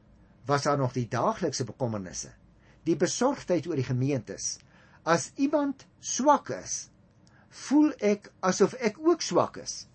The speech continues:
As iemand wat in sonde val, dan voel ek ook asof ek deur vuur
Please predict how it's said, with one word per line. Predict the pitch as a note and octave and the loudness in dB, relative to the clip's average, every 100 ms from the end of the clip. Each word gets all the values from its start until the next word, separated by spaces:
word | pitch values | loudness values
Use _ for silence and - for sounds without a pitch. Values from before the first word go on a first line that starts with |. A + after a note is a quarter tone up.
| _ - - - | _ -20 -18 0
As | E3+ - | 2 2
iemand | D4 D4+ A3 D#3 G3 - _ _ _ - A#2 | 2 4 4 2 -2 -12 _ _ _ -12 2
wat | G3 A3 | 2 4
in | G#3 | 2
sonde | G3+ D#4 E4 B3 | 4 2 4 2
val, | - A#2 E2 D2+ - _ _ _ C#3+ | 0 -4 -4 -12 -20 _ _ _ 0
dan | C#3 | 2
voel | B2+ - G3 D#3+ | 0 2 4 4
ek | D3+ C3+ - | 2 -4 2
ook | F#3 B2 - - _ _ _ _ - | 2 2 -2 -20 _ _ _ _ -4
asof | C3 - - D3 - - | -2 -2 -2 -4 -4 -4
ek | C3 - - - _ - - - - | -4 -4 -14 -20 _ -20 -20 -20 -6
deur | C3 C3+ C3 G#2 _ _ _ | 0 4 2 0 _ _ _
vuur | - - - F3 D3+ B2+ A2 | -20 -18 -6 -4 0 -2 -2